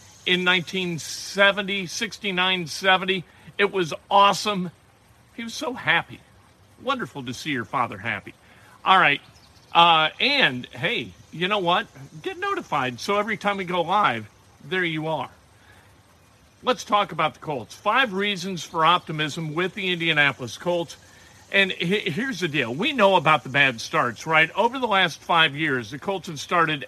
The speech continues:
eight and thirteen. That goes back to a one and five start back in two thousand eighteen, Frank Reich's first year before Andrew Luck and that offense really got untracked.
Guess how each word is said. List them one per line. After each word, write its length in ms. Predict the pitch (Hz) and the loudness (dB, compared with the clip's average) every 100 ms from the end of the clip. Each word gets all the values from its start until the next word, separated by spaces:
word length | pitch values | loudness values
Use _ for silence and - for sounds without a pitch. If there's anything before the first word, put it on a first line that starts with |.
| - | -2
eight 240 | 185 180 - | -2 -2 -6
and 180 | 151 127 | -6 -4
thirteen. 560 | 170 143 - 175 120 | -4 -4 -4 -6 -4
That 160 | 117 170 | -2 -2
goes 240 | 233 226 | -2 -6
back 300 | 160 190 180 | 0 0 0
to 140 | - 180 | -2 -4
a 40 | |
one 240 | 151 170 196 | 0 0 0
and 160 | 180 | -4
five 320 | - 185 185 | 2 4 4
start 420 | 156 - 156 139 - - - - _ | 0 -4 0 0 -2 -12 -20 -20 _
back 260 | 180 180 - | 2 2 0
in 120 | 151 | -8
two 180 | 151 185 | -8 -4
thousand 460 | 185 175 147 151 - | 0 0 -2 -8 -4
eighteen, 640 | 190 214 - 170 147 143 123 - - _ _ | -2 -2 -4 -2 -2 -2 -8 -16 -20 _ _
Frank 340 | - 202 170 | 0 0 2
Reich's 260 | 190 185 - | 0 0 -2
first 360 | 190 170 - | -4 -4 -4
year 180 | 214 202 | 0 0
before 380 | 165 - 170 156 | 0 -2 -4 0
Andrew 320 | 185 196 190 | 0 0 0
Luck 260 | 175 175 - | 2 2 2
and 100 | 170 | 0
that 160 | 151 151 | 2 4
offense 540 | 175 175 156 143 - | 2 2 -2 -4 -4
really 220 | 175 180 | -4 -2
got 200 | 147 139 | -2 -2
untracked. 720 | 131 127 - 160 139 110 - | -2 -6 -2 2 4 2 -4